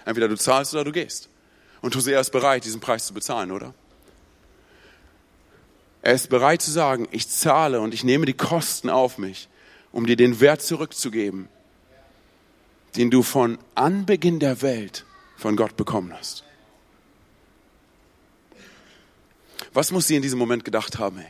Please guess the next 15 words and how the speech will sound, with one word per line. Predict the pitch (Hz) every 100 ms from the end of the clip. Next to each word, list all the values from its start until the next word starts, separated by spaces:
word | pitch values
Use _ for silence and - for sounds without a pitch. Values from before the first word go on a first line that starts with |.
| -
Was | - 156
muss, | 143 - - -
was | - 190
muss | 180
Gomer | 123 104 110 117
gedacht | 107 101 -
haben? | 101 76
„Hey, | - 113
warum | 110 190 185 151 143 - 131
jagt | - 131 147 -
er | 135
mir | 123
so | 104 135 139
hinterher? | 151 175 156 170 - _ - - - - -
Warum, | 151 202 202 180